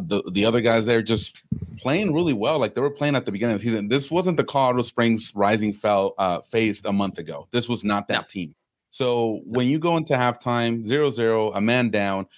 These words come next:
Speaker 1: how much can you actually do? You know, you're away from home, your third game in, in eight days. It's ki-, it's rough. It's rough. And, and when Rising's not clicking offensively like they were that day, it makes it even tougher. So, you know, it could have been worse. That's what I said on Twitter after the loss, because the one zero, you kinda sigh and kinda,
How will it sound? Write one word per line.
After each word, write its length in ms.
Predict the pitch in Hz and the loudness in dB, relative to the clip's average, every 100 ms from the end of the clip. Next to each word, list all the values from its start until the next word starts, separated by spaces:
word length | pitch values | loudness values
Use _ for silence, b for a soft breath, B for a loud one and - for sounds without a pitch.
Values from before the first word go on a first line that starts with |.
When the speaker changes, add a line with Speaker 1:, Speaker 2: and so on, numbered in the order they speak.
| b b | b b
Speaker 1:
how 200 | - 160 | -4 0
much 360 | 196 151 151 - | 2 2 0 -2
can 160 | 131 113 | -2 -2
you 160 | 107 117 | -2 -2
actually 460 | 120 - - 87 80 | -2 -2 -8 -8 -4
do? 300 | 107 95 - _ | -2 -2 -4 _
You 100 | 101 | -2
know, 140 | 107 120 | 2 4
you're 160 | 104 | 4
away 240 | 95 120 139 | 2 2 0
from 220 | 127 104 | 0 0
home, 360 | 101 101 98 - _ _ | 0 0 0 -6 _ _
your 80 | 98 | -6
third 300 | - 123 127 | 0 0 2
game 340 | 117 113 107 101 | 2 2 2 0
in, 100 | 95 | -2
in 140 | 95 | -2
eight 220 | 101 - | -4 -4
days. 260 | 92 92 90 | -4 -4 -2
It's 160 | 113 - | -4 -4
ki-, 140 | - - | -4 0
it's 320 | 139 139 - | -2 -2 -2
rough. 400 | 107 170 - - | 0 0 -2 -4
It's 240 | 120 - | -4 -2
rough. 320 | 101 127 107 101 | 0 0 0 -2
And, 180 | 110 101 | -2 0
and 260 | 113 110 | 0 0
when 100 | 110 | 0
Rising's 420 | 101 120 151 143 | 2 0 0 -2
not 140 | 127 117 | -2 -2
clicking 320 | - 131 120 | -6 -4 -4
offensively 560 | 98 117 156 123 101 98 | -2 -2 0 0 0 0
like 180 | 92 | 0
they 100 | - | -2
were 180 | 92 104 | 0 0
that 200 | 95 85 | 0 -2
day, 380 | 107 139 110 98 B B B | 0 2 2 -2 B B B
it 80 | 107 | 0
makes 200 | 117 120 | 0 0
it 80 | 110 | 0
even 200 | 90 87 | 0 -2
tougher. 340 | 95 90 87 | -4 -4 -6
So, 340 | - 110 98 - B B B B _ | 0 0 0 -6 B B B B _
you 440 | 104 113 - - 120 | -12 -12 -12 -2 0
know, 120 | 110 | 2
it 180 | 110 117 | 2 0
could 180 | 165 165 | 0 2
have 100 | 135 | 2
been 200 | 117 98 | 2 2
worse. 340 | 110 85 - | 2 2 0
That's 200 | 110 110 | 0 0
what 140 | 107 101 | 2 2
I 100 | 107 | 2
said 180 | 107 | 2
on 140 | 90 90 | 0 0
Twitter 240 | 107 95 | 2 2
after 260 | 90 95 95 | 4 2 0
the 140 | 92 | 0
loss, 220 | 90 90 | 2 0
because 240 | - 98 98 | -2 -2 0
the 100 | 113 | 0
one 240 | 120 160 | 2 0
zero, 200 | 139 147 | 2 2
you 100 | 131 | 2
kinda 260 | - 139 117 | 0 0 0
sigh 280 | 120 127 131 | 0 2 2
and 120 | 113 | 2
kinda, 300 | 123 113 | 0 0